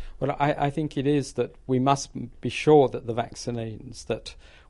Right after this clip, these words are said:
we have got now, that we know are safe and are effective, are available to the poorest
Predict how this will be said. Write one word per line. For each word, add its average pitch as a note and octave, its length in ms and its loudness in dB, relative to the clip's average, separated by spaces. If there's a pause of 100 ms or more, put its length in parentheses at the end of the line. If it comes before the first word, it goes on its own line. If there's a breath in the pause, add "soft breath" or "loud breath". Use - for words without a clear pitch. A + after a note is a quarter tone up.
we B2 120 -2
have C3 220 2
got - 240 -4
now, G#2+ 280 -8
that - 140 -10
we A2 140 -4
know A#2+ 240 2
are A2 60 -2
safe A2 400 -6
and A2+ 120 -8
are G#2+ 160 -8
effective, G#2+ 580 -8 (220)
are G#2 380 -10 (480)
available G#2+ 580 -4
to G#2+ 280 -12
the G#2 100 -12
poorest - 580 -10